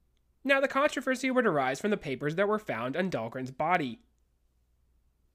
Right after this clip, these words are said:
Upon being searched by a thirteen-year-old of the Home Guard,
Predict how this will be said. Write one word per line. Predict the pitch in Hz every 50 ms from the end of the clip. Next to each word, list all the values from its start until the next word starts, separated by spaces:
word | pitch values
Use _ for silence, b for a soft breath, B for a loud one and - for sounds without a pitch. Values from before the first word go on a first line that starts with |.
| _ _ _ _ _ _ _ -
Upon | 165 - 202 190 165 165
being | 170 156 143 139
searched | - 151 160 196 - -
by | - 139 131
a | 123 -
thirteen-year-old | - 208 202 196 - 214 190 175 165 156 151 185 220 220
of | 185 139 131
the | 131 -
Home | - 240 277 240
Guard, | 151 131 127 170 220